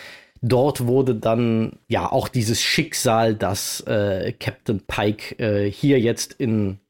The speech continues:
Strange New Worlds, das immer so, äh, für seine Zukunft über ihm schwebt, da wurde das auch etabliert. So.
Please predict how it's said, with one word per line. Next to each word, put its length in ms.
Strange 340
New 120
Worlds, 220
das 140
immer 240
so, 240
äh, 120
für 180
seine 200
Zukunft 460
über 240
ihm 100
schwebt, 400
da 100
wurde 200
das 180
auch 180
etabliert. 640
So. 180